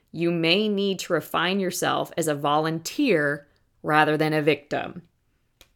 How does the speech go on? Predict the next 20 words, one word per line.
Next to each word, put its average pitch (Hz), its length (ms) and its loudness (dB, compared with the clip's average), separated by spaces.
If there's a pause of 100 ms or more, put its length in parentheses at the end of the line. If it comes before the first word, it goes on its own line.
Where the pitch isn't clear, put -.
(280)
Whew! 622 420 12 (640)
That's 180 180 0
a 143 80 -4
whole 311 400 6
word. 392 360 2 (220)
That's - 120 -16
a - 180 -6
whole 359 180 0
word. 220 280 -2 (140)
Okay. 196 280 6 (1300)
<laughs> - 60 -6 (1120)
Submit 214 440 6
yourself 233 520 4
to 208 100 4
someone 202 460 4
who 190 180 2
knows 175 840 6 (220)
your 165 200 4
whole 175 340 6
truth - 720 -2